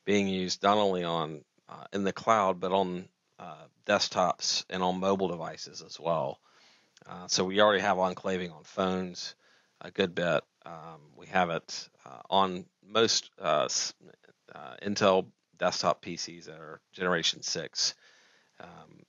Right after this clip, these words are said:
have, uh, enclaving capabilities, whether or not the bios supports it or not. So as we'll start to move this, this type of secure execution, uh, will become more and more prevalent.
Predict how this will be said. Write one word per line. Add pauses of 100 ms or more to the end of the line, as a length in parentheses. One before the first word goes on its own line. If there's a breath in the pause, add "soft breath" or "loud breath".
have, (180)
uh, (240)
enclaving
capabilities,
whether
or
not
the
bios
supports
it
or
not. (720 soft breath)
So
as
we'll
start
to
move
this, (120)
this (120)
type
of
secure
execution, (680 soft breath)
uh,
will
become
more
and
more
prevalent.